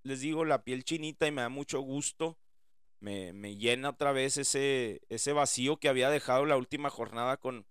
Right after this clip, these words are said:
con los sucesos en Querétaro, el ver a Gudiño y a Ochoa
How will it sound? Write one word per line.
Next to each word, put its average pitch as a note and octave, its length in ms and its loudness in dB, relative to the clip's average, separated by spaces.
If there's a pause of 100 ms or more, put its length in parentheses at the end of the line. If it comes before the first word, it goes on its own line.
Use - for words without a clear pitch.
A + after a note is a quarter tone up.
(260)
con A2 140 -4
los A2 120 -6
sucesos A#2 520 -2
en C3+ 140 -2
Querétaro, C#3 600 0 (240)
el A2+ 200 -2
ver B2 160 6
a D3 40 8
Gudiño D3 580 2
y D#3+ 80 6
a C3+ 60 6
Ochoa D#3+ 580 4